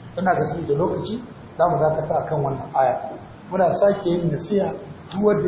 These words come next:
yake a anguwar su yara suna wannan, lalle ya fito ya musu gargaɗi don su daina wannan abu. Allah ya kare mu, Allah ya shirye da mu.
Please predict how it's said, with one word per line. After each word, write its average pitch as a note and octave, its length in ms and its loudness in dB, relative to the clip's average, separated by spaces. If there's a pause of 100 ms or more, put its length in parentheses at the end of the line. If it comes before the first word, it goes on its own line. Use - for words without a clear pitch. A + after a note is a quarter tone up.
(120)
yake - 160 -4
a D3+ 160 4
anguwar D3+ 280 0
su F3+ 100 -2
yara D#3 240 4
suna E3 260 -2
wannan, F#3+ 300 2 (360)
lalle F#3+ 200 4
ya E3+ 60 2
fito D#3 280 0
ya D#3 100 2
musu D#3+ 220 -2
gargaɗi D#3 600 -2 (220)
don F3+ 140 2
su - 180 -4
daina D3 220 2
wannan C3+ 320 0
abu. B2+ 180 -8 (360)
Allah D#3+ 180 2
ya - 160 0
kare C#3+ 260 4
mu, - 60 -4 (320)
Allah E3+ 160 2
ya C#3 80 4
shirye D3 320 -2
da C3+ 60 0
mu. A2+ 80 -6